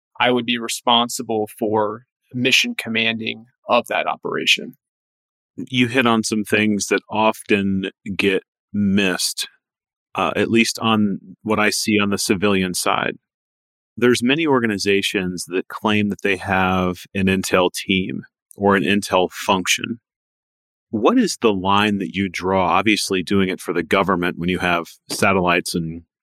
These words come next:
Speaker 2: guns and things is different than doing it for private industry. But I think the function, there is some carryover that we get wrong.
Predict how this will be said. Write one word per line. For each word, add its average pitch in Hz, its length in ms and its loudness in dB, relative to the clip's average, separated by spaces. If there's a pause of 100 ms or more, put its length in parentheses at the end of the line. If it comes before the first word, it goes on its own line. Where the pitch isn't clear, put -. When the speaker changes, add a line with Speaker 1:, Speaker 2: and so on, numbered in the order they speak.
(160)
Speaker 2:
guns 90 440 0
and 80 120 -8
things 87 360 -2
is 82 140 -6
different 90 380 -2
than 85 200 0
doing 87 240 0
it - 120 -6
for 82 120 -4
private 87 420 -2
industry. 90 580 0 (680)
But 113 140 2
I 117 60 6
think 190 260 -4
the 104 100 2
function, 92 840 0
there 101 160 2
is 110 120 2
some 95 160 -6
carryover 87 680 2
that 92 160 -2
we 101 180 0
get 92 260 4
wrong. 82 460 0